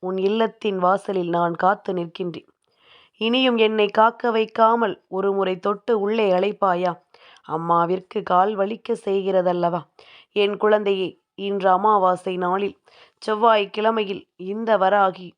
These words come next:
உன்னோடு பேச நினைத்திருக்கின்ற இந்த நேரம், உன்னுடைய வாழ்க்கையில் உன்னை சுற்றி வருகின்ற எல்லா விஷயங்களையுமே நீ என்னவென்று கடந்து வர வேண்டும். உனக்கு நான் கொடுக்கக்கூடிய எல்லா உண்மைகளையும்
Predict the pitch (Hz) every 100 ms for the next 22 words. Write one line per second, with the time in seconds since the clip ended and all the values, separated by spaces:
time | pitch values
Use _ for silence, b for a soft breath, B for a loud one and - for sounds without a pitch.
0 | - 190 202 202 226 214 202 196 220 220
1 | 196 196 208 - 196 175 196 190 185 185
2 | 196 220 190 180 180 - B B B B
3 | 214 220 214 202 196 202 233 233 208 196
4 | - - 190 196 190 - 190 - 240 202
5 | 190 185 196 185 180 185 220 226 196 180
6 | 214 208 190 185 180 180 180 170 B B
7 | B - 208 208 208 233 240 226 240 220
8 | 214 196 214 233 226 180 175 175 180 190
9 | - _ b b b 220 220 220 233 214
10 | 202 202 226 247 247 247 240 208 208 196
11 | 190 190 226 226 196 190 214 233 196 185
12 | 180